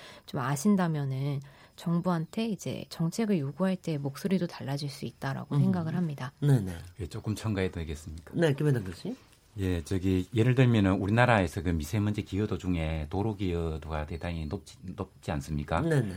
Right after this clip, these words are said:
Speaker 3: 근데 그 중에서도 디젤 차량의 기여도가 구십삼 퍼센트라고 얘기를 하거든요.
Speaker 2: 네.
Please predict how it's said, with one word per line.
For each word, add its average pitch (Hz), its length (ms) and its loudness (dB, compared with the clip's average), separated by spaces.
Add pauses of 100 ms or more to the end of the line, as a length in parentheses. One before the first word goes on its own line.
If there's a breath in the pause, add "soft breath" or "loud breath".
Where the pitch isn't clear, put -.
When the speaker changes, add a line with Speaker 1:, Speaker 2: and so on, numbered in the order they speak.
Speaker 3:
근데 104 160 -2
그 110 140 -4
중에서도 98 880 4 (300 soft breath)
디젤 131 340 2
차량의 92 520 0
기여도가 85 400 0
구십삼 120 440 -8
퍼센트라고 90 580 -8
얘기를 71 260 -6
하거든요. 78 460 -2
Speaker 2:
네. 135 300 2